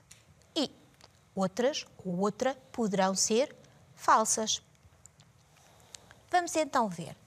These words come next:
De que se queixaram todos ao senhor Vento? Todos se queixaram do frio do vento. Verdadeiro ou falso? Aí de casa. Era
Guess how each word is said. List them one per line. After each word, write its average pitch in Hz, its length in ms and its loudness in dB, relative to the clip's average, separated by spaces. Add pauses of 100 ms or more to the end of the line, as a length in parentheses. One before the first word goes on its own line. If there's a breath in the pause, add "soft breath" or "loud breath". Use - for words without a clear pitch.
(220)
De 359 120 -2
que - 120 -6
se - 80 -2
queixaram 311 720 2 (280)
todos 349 280 0
ao 302 140 6
senhor 240 320 0
Vento? 170 460 -10 (580 soft breath)
Todos 370 360 4
se - 40 -8
queixaram 320 640 4 (180)
do 302 180 -2
frio 349 440 0 (320)
do 294 120 -2
vento. 202 480 0 (300)
Verdadeiro 349 600 2 (340 soft breath)
ou 330 100 -6
falso? - 460 -2 (120)
Aí 196 180 2
de 190 100 -10
casa. 170 400 0 (1600 soft breath)
Era 196 400 4